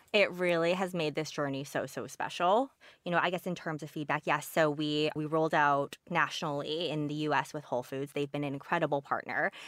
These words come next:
And we've just seen, you know, the numbers continue to, to grow. And we actually, you know, with these new S K Us that are coming on board,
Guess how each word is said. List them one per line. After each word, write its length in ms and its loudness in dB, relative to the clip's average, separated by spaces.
And 140 2
we've 220 2
just 360 -2
seen, 440 2
you 80 0
know, 80 2
the 100 -2
numbers 400 0
continue 720 -4
to, 460 -2
to 120 -6
grow. 680 2
And 220 -2
we 100 0
actually, 340 0
you 120 -4
know, 200 0
with 220 -2
these 260 -6
new 220 -2
S 160 -8
K 200 -4
Us 280 -2
that 220 2
are 140 2
coming 340 -6
on 140 0
board, 460 0